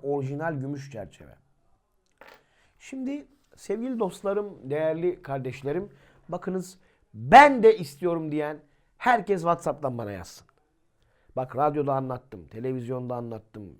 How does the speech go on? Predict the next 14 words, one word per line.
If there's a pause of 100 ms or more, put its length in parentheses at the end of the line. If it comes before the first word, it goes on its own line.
(100)
internette
anlattım,
gittiğim
sohbetler,
konferanslarda,
her
yerde
derslerde
anlattım. (760)
Ve (520)
kime
verdiysem, (580)
kime
ulaştırdıysam,